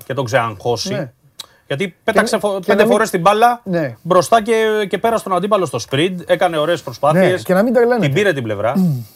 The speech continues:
Speaker 1: σωστά,
Speaker 2: Ναι.
Speaker 1: και αμυντικά και επιθετικά. Και εγώ θα συμφωνήσω μαζί σου στο Λαλά, δηλαδή θεωρώ ότι είναι ένα παιδί το οποίο, αν δουλευτεί σωστά και κουμπώσει με τους διπλανούς,
Speaker 2: Ναι.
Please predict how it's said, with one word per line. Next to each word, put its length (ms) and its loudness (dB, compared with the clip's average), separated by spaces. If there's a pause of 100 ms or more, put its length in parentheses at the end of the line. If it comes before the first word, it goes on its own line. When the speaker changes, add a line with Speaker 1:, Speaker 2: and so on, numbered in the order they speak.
(260)
Speaker 1:
σωστά, 440 -2
Speaker 2:
Ναι. 320 -10
Speaker 1:
και 100 -6
αμυντικά 420 -2
και 100 -6
επιθετικά. 540 -10 (680)
Και 140 -4
εγώ 120 0
θα 120 -6
συμφωνήσω 420 -8
μαζί 220 -6
σου 80 -8
στο 120 -10
Λαλά, 300 -2
δηλαδή 320 -6
θεωρώ 320 -6
ότι 140 -10
είναι 100 -10
ένα 120 -6
παιδί 220 -10
το 80 -8
οποίο, 320 -2
αν 340 -2
δουλευτεί 400 -8
σωστά 280 -8
και 100 -10
κουμπώσει 380 -8
με 60 -14
τους 100 -16
διπλανούς, 540 -12
Speaker 2:
Ναι. 260 -4